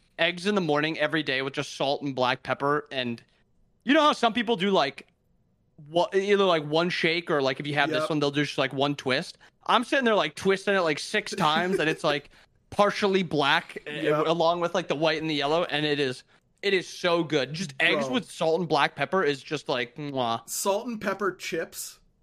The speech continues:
Speaker 2: Those are so,
Speaker 1: Yes.
Speaker 2: I love salt and pepper chips.
Speaker 1: The, the, are they waffle fries? Like, the crispy waffle
Speaker 2: Yep.
Speaker 1: chips with
Speaker 2: Yep.
Speaker 1: salt and pepper?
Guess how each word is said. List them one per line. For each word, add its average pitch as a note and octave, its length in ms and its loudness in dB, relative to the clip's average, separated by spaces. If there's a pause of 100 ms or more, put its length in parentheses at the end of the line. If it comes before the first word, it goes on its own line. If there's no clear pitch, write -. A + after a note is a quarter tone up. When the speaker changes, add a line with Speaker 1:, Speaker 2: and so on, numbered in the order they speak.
(160)
Speaker 2:
Those E3 320 0
are C#3+ 100 -4
so, C#3+ 600 -8
Speaker 1:
Yes. G3 380 2
Speaker 2:
I - 20 -8
love C#3 380 -4
salt B2+ 300 -12
and B2 100 -18
pepper B2+ 280 -14
chips. - 580 -18 (220)
Speaker 1:
The, G#3 340 4
the, E3 520 2 (260)
are F#3+ 160 4
they F#3+ 120 4
waffle D3+ 460 0
fries? G#3 340 2
Like, E3+ 100 -8
the E3+ 80 -2
crispy F#3+ 420 -2
waffle C#3+ 480 2
Speaker 2:
Yep. - 80 -2
Speaker 1:
chips - 440 -4
with D3+ 200 -2
Speaker 2:
Yep. C3 120 -8
Speaker 1:
salt D3+ 200 0
and D#3+ 80 -8
pepper? F#3 360 -2